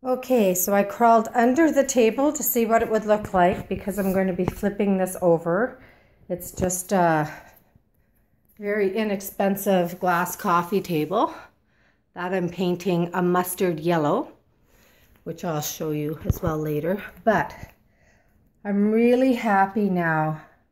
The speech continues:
with how I have this all dispersed. It still has that crazy ink look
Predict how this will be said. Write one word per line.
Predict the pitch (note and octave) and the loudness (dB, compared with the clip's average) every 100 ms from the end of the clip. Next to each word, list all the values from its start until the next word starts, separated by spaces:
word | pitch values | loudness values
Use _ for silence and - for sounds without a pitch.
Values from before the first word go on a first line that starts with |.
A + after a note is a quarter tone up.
| _ _ _ _ _ | _ _ _ _ _
with | F3 E3 | -16 -14
how | - - F3+ F3 F3 F3 F3+ F3+ - _ _ _ _ _ _ | -14 -6 -2 2 2 2 0 -2 -6 _ _ _ _ _ _
I | E3 | -10
have | D#3+ D#3+ E3 E3+ | -8 -4 -2 -2
this | F3+ E3+ - | -4 -8 -4
all | E3+ D#3+ | -2 -2
dispersed. | E3 - - D#3 D#3 G3 - - _ _ _ - | -6 -10 -6 -4 -4 -6 -12 -20 _ _ _ -18
It | E3 | -16
still | - - F3+ G3+ | -10 -2 2 4
has | G#3 - E3+ F3 F3 | 2 2 2 2 0
that | - F3+ E3+ E3 - | 0 2 2 -2 -10
crazy | - - F3+ F3+ F#3 F#3+ F3 E3+ - _ _ _ _ _ G#3 | -18 -6 -2 -2 -2 -2 -2 -4 -10 _ _ _ _ _ -8
ink | G3 G3+ - E3+ | -6 -6 -8 -2
look | D#3+ F3+ | -2 -2